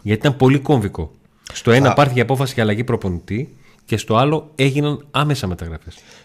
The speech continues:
Speaker 2: Φέτος έγιναν άμεσα μεταγραφές. Α, υπάρχει ο αντίλογος και θα σου πει κάποιος, «Εντάξει, ρε, εσύ, έγιναν άμεσα μεταγραφές»,
Speaker 1: Ναι.
Speaker 2: αλλά τίποτα δεν έγινε.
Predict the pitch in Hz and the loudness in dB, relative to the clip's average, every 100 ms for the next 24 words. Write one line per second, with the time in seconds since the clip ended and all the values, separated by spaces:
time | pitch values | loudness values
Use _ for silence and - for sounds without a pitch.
0 | _ - - 131 127 - - - _ _ | _ -16 -2 0 0 -2 -8 -12 _ _
1 | _ _ _ _ _ - 117 120 120 123 | _ _ _ _ _ -10 0 0 2 0
2 | 98 95 90 92 92 87 87 104 98 87 | 0 0 -2 -6 -8 -8 -8 -8 -6 -6
3 | 85 95 107 113 110 95 95 92 110 - | -6 -2 0 2 0 -2 -4 -6 -8 -10
4 | 113 - 131 131 127 117 120 135 131 95 | -12 -12 -10 -10 -10 -12 -8 -8 -8 -12
5 | 90 - 123 123 117 95 92 104 92 90 | -14 -12 -8 -6 -6 -8 -8 -8 -8 -12
6 | 85 85 82 - 147 160 - _ - 127 | -12 -12 -12 -10 -12 -12 -20 _ -8 -6
7 | 127 107 90 82 80 78 76 | -6 -8 -10 -14 -16 -18 -20